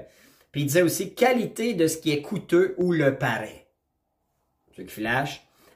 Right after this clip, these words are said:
Euh, la richesse d'un mobilier, par exemple. J'ai fait, ouais, moi, c'est pas ça, c'est pas ça la richesse pour moi. Fait que là, j'ai décidé qu'il y avait le dictionnaire Le Petit Robert. En fait, le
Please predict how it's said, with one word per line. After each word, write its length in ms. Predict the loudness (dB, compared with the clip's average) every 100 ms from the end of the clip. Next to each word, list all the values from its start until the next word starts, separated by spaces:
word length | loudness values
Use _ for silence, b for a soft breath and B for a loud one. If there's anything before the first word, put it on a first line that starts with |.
| -6
Euh, 300 | 0 0 0
la 100 | 2
richesse 380 | 2 0 -2 -2
d'un 100 | -2
mobilier, 460 | -2 -2 -4 -12 -18
par 160 | -18
exemple. 260 | -16 -18 -20 _ _ _ b b b
J'ai 120 | -8
fait, 220 | -4 -4 -4 -20 _
ouais, 60 | -20 -20
moi, 120 | -12 -10 -10 -14 _ _ _ _ -12
c'est 120 | -12
pas 100 | -12
ça, 200 | -14 -14 -14 -14
c'est 140 | -14 -14
pas 80 | -12
ça 160 | -12
la 80 | -12
richesse 280 | -12 -12 -12
pour 140 | -14
moi. 180 | -18 -18 -18 -20 -20 -20 -20 -18 -18 B B B -2
Fait 80 |
que 100 | 6
là, 40 | 6
j'ai 220 | 6 0
décidé 520 | 0 0 2 2 2
qu'il 260 | 0 -2 0
y 80 | -2
avait 100 | -4
le 80 |
dictionnaire 400 | -4 -4 0 2
Le 100 | 2
Petit 180 | 0 0
Robert. 440 | 0 2 0 -2 -8 -16 _ _ _ _ -18
En 60 | -6
fait, 220 | -6 -4
le 360 | 0 4 4